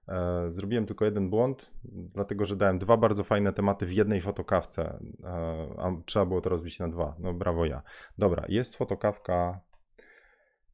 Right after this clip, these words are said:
dwieście osiemnaście z prądem, to wieczorem robiłem. Były slajdy i ona jest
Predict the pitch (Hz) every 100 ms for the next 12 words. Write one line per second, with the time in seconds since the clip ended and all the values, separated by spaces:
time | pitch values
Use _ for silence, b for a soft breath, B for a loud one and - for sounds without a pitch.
0 | _ 98 123 - 113 - 104 101 - 95
1 | - 95 85 87 92 87 104 98 90 82
2 | 78 80 80 87 98 123 110 107 98 87
3 | 85 85 87 - 92 87 85 82 - 104
4 | 107 90 90 87 -